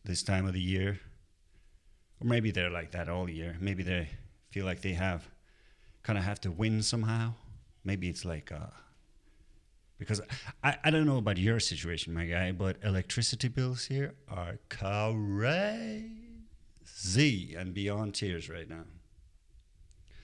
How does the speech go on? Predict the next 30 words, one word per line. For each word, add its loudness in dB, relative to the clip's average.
Charging 4
a 4
Tesla 4
will 4
cost 4
you 4
an 6
arm 2
and 4
a 4
leg. 2
But 2
I 6
mean, 6
that 6
car 8
drives 4
itself. 4
<laughs> -20
So -2
I 2
guess 6
Tesla 12
owners 6
still 4
good. 6
They're 8
still 2
going 6
places. -2